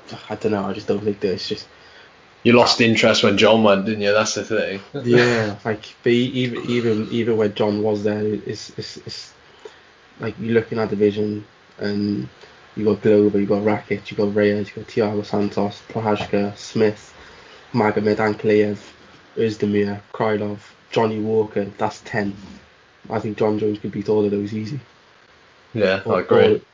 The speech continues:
Speaker 1: all, I think he could beat all of those easy. Um, I think the fact that he's so dominant kind of takes the excitement away from the light heavyweight division, because the thing, like, take for, take for example the lightweight division,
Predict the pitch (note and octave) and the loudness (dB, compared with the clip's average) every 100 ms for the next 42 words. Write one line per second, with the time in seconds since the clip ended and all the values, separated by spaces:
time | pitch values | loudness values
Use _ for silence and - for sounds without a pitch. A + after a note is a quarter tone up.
0 | _ F#2+ A2 A2 G#2+ - G#2+ - A#2 G#2+ | _ -8 -4 -4 -6 -8 -6 -2 2 4
1 | G#2 G#2+ A2 G#2+ G#2+ G#2 - - - - | 4 2 0 -2 -2 -4 -10 -20 -20 -20
2 | - A2 G#2+ G#2+ G#2 G#2 - _ _ _ | -6 -2 -2 -2 -4 -6 -12 _ _ _
3 | - - - - - G#2+ G#2+ G#2+ - - | -20 -20 -20 -20 -6 -2 -2 -2 -12 -20
4 | - - _ _ - B2 - A#2 - A2 | -20 -20 _ _ -10 -8 -6 -6 -4 -2
5 | G2+ - G#2 - G#2+ G#2 G2+ G#2 - _ | -2 -2 -4 0 0 0 -2 -6 -12 _
6 | _ _ _ - - G#2+ G#2+ G#2 - G#2+ | _ _ _ -12 -4 -2 -4 -8 -8 -10
7 | - - - - G#2+ - - G2 G2 G2+ | -10 -20 -20 -10 -10 -8 -8 -6 -4 -6
8 | G2+ G#2+ G2 G2 - _ - _ - A2 | -4 -2 -2 -4 -12 _ -20 _ -6 -2
9 | G#2+ G#2 - A#2 G#2 G#2+ F#2+ G#2 G#2+ G#2 | 0 0 0 -2 -4 -2 -6 -6 -6 -4
10 | G2+ G2 G#2+ A2 G#2 - _ _ _ _ | -4 -6 -6 -8 -8 -18 _ _ _ _
11 | _ _ _ _ _ A2 G#2 A#2 A2+ - | _ _ _ _ _ -12 -4 -4 -4 -12
12 | - - - G2+ G2 _ _ - A#2+ A2 | -20 -20 -12 -12 -12 _ _ -12 -10 -8
13 | A#2+ - - A2+ A2 A2 G2 G#2+ G#2 G#2+ | -10 -12 -10 -10 -6 -6 -4 -2 0 -2
14 | - - G2+ G2+ G#2 A2 | -4 -10 -6 -4 -6 -10